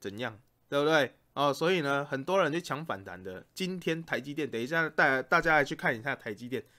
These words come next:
再加码融资哦。我有跟大家讲，台积电还没止跌哦，还没止跌哦，不要急着去接哦。你说短线上会弹，可能有机会啦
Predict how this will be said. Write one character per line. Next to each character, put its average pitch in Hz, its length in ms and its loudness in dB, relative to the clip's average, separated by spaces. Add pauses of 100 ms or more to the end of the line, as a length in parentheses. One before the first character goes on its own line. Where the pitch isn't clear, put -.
(180)
再 247 360 12
加 240 440 12
码 180 220 10
融 175 260 4
资 202 300 -2 (340)
哦。 139 320 6 (560)
我 202 140 10
有 226 80 10
跟 208 80 2
大 202 80 10
家 202 100 12
讲， 120 220 0
台 139 140 -2
积 160 120 -6
电 175 140 -2
还 107 360 -6
没 135 200 -4
止 104 200 -12
跌 - 260 -20 (320)
哦， 107 140 -8
还 135 360 2
没 147 240 0
止 107 180 -12
跌 - 240 -16 (180)
哦， 110 300 -2 (220)
不 131 80 -4
要 160 140 2
急 135 260 -10
着 123 160 -4
去 135 140 -6
接 117 340 -10 (300)
哦。 104 320 -6 (560)
你 175 100 0
说 262 160 8
短 190 180 8
线 214 120 6
上 240 180 6
会 233 100 10
弹， 110 320 0
可 120 180 -10
能 127 140 -6
有 117 140 -4
机 139 320 -8
会 123 260 -6
啦 - 100 -20